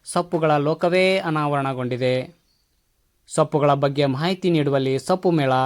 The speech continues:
ಸಂಪೂರ್ಣವಾಗಿ ಯಶಸ್ವಿಯಾಗಿದೆ. ಸುಮಾರು ನೂರ ಇಪ್ಪತ್ತು ಬಗೆಯ ಸೊಪ್ಪುಗಳು ಪ್ರದರ್ಶನ ಏರ್ಪಡಿಸಲಾಗಿದೆ. ಕಾಡಲ್ಲಿ, ತೋಟದಲ್ಲಿ, ಜಮೀನಿನಲ್ಲಿ, ಬೆಟ್ಟದಲ್ಲಿ ಬೆಳೆಯುವಂತಹ ಸೊಪ್ಪುಗಳು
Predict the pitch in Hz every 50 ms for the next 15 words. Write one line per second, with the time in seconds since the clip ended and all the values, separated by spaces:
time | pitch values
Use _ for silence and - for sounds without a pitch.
0 | 131 127 123 - - - 151 170 170 208 202 190 175 156 147 139 131 135 131 127
1 | 120 - 135 120 - 127 123 120 117 123 117 123 123 123 123 123 147 _ _ _
2 | _ _ _ _ _ _ _ _ _ _ _ _ _ - - 139 131 127 123 120
3 | 127 156 185 214 214 - - _ _ _ - 170 196 208 220 226 220 220 214 -
4 | 220 208 - 202 190 180 170 170 165 160 160 - - 180 175 190 165 165 156 151
5 | 147 139 - - - 143 147 151 - - 147 143 139 139 135 127 123 117 - 127
6 | 117 - - 127 120 120 117 120 117 123 123 127 135 151 _ _ _ _ _ _
7 | _ _ _ _ - 156 165 165 170 160 160 170 175 185 185 - _ _ _ _
8 | _ _ - 143 151 143 139 135 139 139 139 151 180 214 226 - _ _ _ _
9 | _ 147 - - 202 233 240 233 214 196 190 180 175 165 165 165 165 165 - _
10 | _ - 143 180 196 185 220 202 196 196 185 180 180 160 156 151 151 151 147 147
11 | 143 143 135 143 143 139 - 202 214 214 226 190 180 160 147 143 143 -